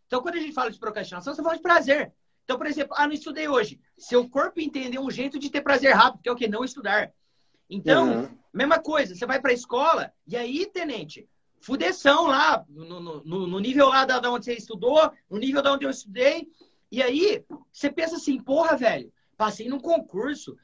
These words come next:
Speaker 1: todo mundo me enchendo o saco, pá, eu não mereço um carro financiado em setenta e duas parcelas."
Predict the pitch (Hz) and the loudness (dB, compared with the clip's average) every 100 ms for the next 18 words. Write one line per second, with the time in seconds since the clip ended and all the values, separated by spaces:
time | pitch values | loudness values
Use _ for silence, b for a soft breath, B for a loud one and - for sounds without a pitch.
0 | - 233 285 294 302 311 - 294 302 - | -8 -2 0 0 -2 -2 -2 -2 -4 -2
1 | 165 254 330 160 - _ _ 190 185 277 | 2 2 2 -6 -12 _ _ 0 4 6
2 | - - - 202 294 302 254 165 240 285 | 4 0 0 2 2 -2 -4 -2 -2 -2
3 | 311 294 - 156 254 320 - 240 262 - | -6 -6 -4 0 2 0 -4 -4 -4 -6
4 | 202 185 285 277 233 b b - 190 - | -2 0 0 -2 -6 b b -4 -4 2
5 | 294 339 302 208 262 240 - 190 156 - | 2 2 0 0 4 4 4 0 0 0
6 | 202 311 277 | 2 4 2